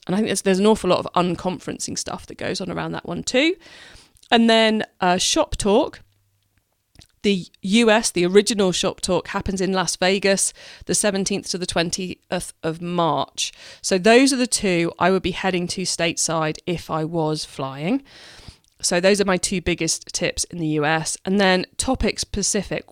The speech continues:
well, there are just so many of these in the U S A. I'm not really gonna go and look at them, but I bet, I bet if there's something you wanna learn about, there is an amazing conference in the U-, U S, and I bet we've got it listed on the e-commerce tech website too.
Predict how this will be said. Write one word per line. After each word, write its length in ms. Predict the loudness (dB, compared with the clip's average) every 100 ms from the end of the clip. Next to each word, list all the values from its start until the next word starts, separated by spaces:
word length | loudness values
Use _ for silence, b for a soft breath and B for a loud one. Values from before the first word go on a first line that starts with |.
| _
well, 480 | -6 -4 -4 -8 _ b b b b b _ 4
there 160 | 8 8
are 80 |
just 220 | 6 4 4
so 120 | 2
many 280 | 0 0 -2
of 80 |
these 200 | -2 -4
in 60 | -2
the 80 | -2
U 100 | -2
S 140 | 0
A. 180 | 2 2 2
I'm 220 | 0 4
not 240 | 2 2 -2
really 360 | 2 4 4
gonna 220 | 0 -2 0
go 240 | 2 2
and 160 | -2 -8 _ _ _
look 280 | -4 -4 -4
at 60 | -4
them, 180 | -4
but 280 | 0 2 2 0
I 80 | -4
bet, 560 | -2 0 0 -2 -8 -14 b b b b b _ _ _ 0
I 80 |
bet 400 | 0 4 6 6 4
if 140 | -2
there's 140 | -2
something 240 | 0 -2 0
you 100 | 0
wanna 180 | 2 2
learn 220 | 2 2
about, 240 | 0 0
there 100 | -2
is 80 | -2
an 80 | -2
amazing 400 | -2 -2 -2 -6
conference 300 | -8 -12 -10
in 80 | -6
the 60 |
U-, 120 | -6 -8 -8
U 200 | -2 0
S, 220 | -2 -6 -4
and 120 | -2
I 60 |
bet 320 | -2 0 0 0
we've 160 | -2
got 140 | 0 0
it 100 | 2
listed 340 | -2 -2 -4
on 120 | -2
the 80 | -2
e-commerce 380 | -4 -4 -6 -6
tech 240 | -8 -8
website 480 | -6 -4 -4 -6 -10
too. 260 | -8 -8